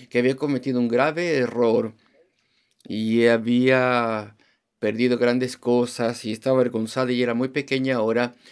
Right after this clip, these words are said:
de ese lugar viene este liberador, tan poco probable, este liberador de Israel, Ahod, y a través de él, y la narrativa es un poco resumida, pero a través de los hijos de Israel enviaron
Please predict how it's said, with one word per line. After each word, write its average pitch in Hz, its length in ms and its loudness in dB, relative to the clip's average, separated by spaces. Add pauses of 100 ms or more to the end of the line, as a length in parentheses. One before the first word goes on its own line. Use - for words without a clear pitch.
(120)
de 135 440 2
ese 165 260 -6
lugar 135 400 -2
viene 131 320 -2
este 143 220 -6
liberador, 120 640 -2
tan 139 200 -6
poco 160 240 -6
probable, 147 360 -2
este 165 160 -6
liberador 135 420 0
de 135 140 -4
Israel, 147 560 -4 (720)
Ahod, 123 500 2 (500)
y 117 100 -2
a 107 100 -2
través 123 420 -2
de 156 400 2
él, 123 260 -2 (360)
y 104 100 -4
la 117 140 2
narrativa 120 460 0
es 131 100 -8
un 131 100 -4
poco 131 300 -2
resumida, 120 640 -2
pero 113 140 0
a - 20 -6
través 127 320 0
de 156 100 -2
los 156 240 -4
hijos 151 240 -4
de 151 100 -4
Israel 143 200 -4
enviaron 127 380 0